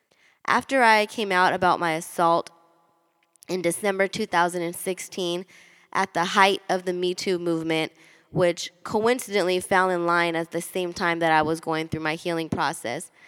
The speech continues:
gave me the opportunity to stand up with millions of women all over the world from different backgrounds, celebrities at that, to not feel alone, to be like, "You know what?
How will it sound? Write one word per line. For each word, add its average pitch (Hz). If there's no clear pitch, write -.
gave 233
me 196
the 196
opportunity 180
to 190
stand 208
up 190
with 165
millions 294
of 233
women 202
all 233
over 214
the 190
world 170
from 185
different 214
backgrounds, 165
celebrities 190
at 151
that, 185
to -
not 220
feel 294
alone, 180
to 190
be 208
like, 185
"You 190
know 208
what? 262